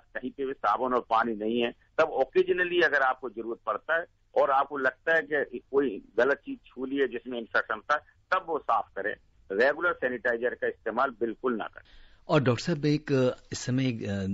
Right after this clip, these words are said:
Speaker 2: ड्रग है रेमडेसिविर, जिसके बारे में बहुत सारी चर्चाएं हो रही हैं और केंद्रीय स्वास्थ्य मंत्रालय ने भी कहा है कि इसको जो है हम इमरजेंसी में या-, यानी आपात स्थिति में जो है कोरोना के ट्रीटमेंट में इसको, अ, शामिल किया गया है, तो ये क्या है?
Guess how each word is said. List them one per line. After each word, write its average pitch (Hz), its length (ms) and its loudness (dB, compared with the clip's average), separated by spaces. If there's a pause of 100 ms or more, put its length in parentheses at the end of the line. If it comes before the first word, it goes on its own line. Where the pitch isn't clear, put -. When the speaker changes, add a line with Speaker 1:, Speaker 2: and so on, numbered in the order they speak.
(140)
Speaker 2:
ड्रग 110 220 2
है 113 300 0
रेमडेसिविर, 98 720 0
जिसके 98 300 -4
बारे 98 220 -2
में 110 140 0
बहुत 98 240 -4
सारी 104 240 -2
चर्चाएं 98 440 -4
हो 98 160 -4
रही 98 280 -2
हैं 101 140 -4
और 101 340 -2 (100)
केंद्रीय 101 260 -2
स्वास्थ्य 98 340 -6
मंत्रालय 92 320 -4
ने 107 120 0
भी 107 180 -4
कहा 98 260 -6
है 110 280 -4 (360)
कि 143 200 0
इसको 139 360 -2
जो 123 120 -2
है 120 140 -2
हम 113 320 -2 (160)
इमरजेंसी 104 600 -2
में 107 100 0
या-, 101 300 -4 (240)
यानी 104 200 -2
आपात 107 420 -2
स्थिति - 320 -4
में 95 120 0
जो 87 140 -8
है 98 140 -8
कोरोना 101 300 -4
के 101 100 -8
ट्रीटमेंट 98 400 -4
में 101 60 0
इसको, 101 220 -6 (400)
अ, 92 120 -8
शामिल 95 320 -4 (100)
किया 101 180 -2
गया 98 180 -4
है, 95 180 -8 (360)
तो 156 280 2
ये 139 200 2
क्या 110 220 -4
है? 90 280 -8